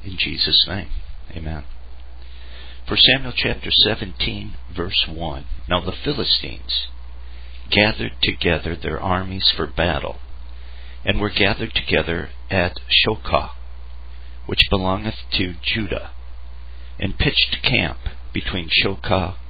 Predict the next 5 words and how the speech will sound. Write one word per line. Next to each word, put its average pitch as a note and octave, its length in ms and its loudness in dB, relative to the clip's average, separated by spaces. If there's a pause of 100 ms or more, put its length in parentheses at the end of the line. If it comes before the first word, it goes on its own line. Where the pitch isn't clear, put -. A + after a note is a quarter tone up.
(220)
and F#2 120 0
Azekah D#2+ 640 2 (800)
in F2+ 300 2
Ephes G2+ 600 4 (140)
Dammim. F2 380 4